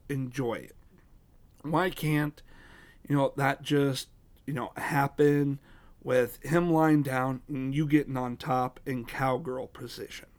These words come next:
right? You getting on top and you telling him, "Just lay back and enjoy while I ride you." Well, yes, you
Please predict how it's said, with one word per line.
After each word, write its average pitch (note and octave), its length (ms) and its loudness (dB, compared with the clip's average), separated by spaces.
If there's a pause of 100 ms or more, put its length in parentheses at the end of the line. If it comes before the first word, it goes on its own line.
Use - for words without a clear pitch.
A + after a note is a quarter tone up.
(180)
right? D3 240 0 (420)
You F#3 200 0
getting F3 240 2
on C#3+ 160 0
top C3 300 -4
and C3 180 -4
you D#3 100 2
telling D3+ 360 2
him, D3 340 2 (500)
"Just G3 360 6
lay E3 200 8
back C#3+ 300 2
and B2+ 180 -4
enjoy C3 360 0
while B2+ 240 0
I A#2+ 160 2
ride G#2 520 -6
you." - 140 -14 (720)
Well, F3+ 400 4 (1000)
yes, F3+ 480 4
you E3+ 140 -2